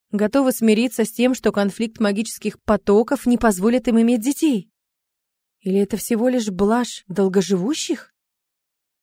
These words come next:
И лет через пятнадцать они разойдутся так же тихо, как поженились, чтобы связать свои жизни с теми, кто ближе им по силе и духу? Начальники взирали на жениха и невесту особенно мрачно. Обоим не хотелось терять отличных специалистов,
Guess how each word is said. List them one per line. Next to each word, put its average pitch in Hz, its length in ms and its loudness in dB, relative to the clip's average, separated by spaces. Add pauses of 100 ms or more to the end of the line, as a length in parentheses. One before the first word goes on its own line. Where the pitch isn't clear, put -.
И 240 140 2
лет 240 180 2
через 226 240 -4
пятнадцать 233 560 -2
они 226 220 2
разойдутся 220 640 0
так 240 200 0
же 196 120 -4
тихо, 240 320 -4
как 220 180 -4
поженились, 220 760 0
чтобы 196 320 -2
связать 214 440 -2
свои 196 180 0
жизни 190 380 -2
с - 100 -12
теми, 240 320 0
кто 220 220 -4
ближе 214 400 -2
им 240 120 -2
по 220 120 -4
силе 202 320 -2
и 220 40 -2
духу? 294 400 -2 (1040)
Начальники 349 640 2
взирали 285 380 0
на 269 140 0
жениха 254 400 0
и 269 40 0
невесту 247 400 -2
особенно 214 420 0
мрачно. 185 500 -4 (560)
Обоим 302 400 0
не 247 80 0
хотелось 220 420 0
терять 214 340 0
отличных 202 460 -4
специалистов, 202 840 -4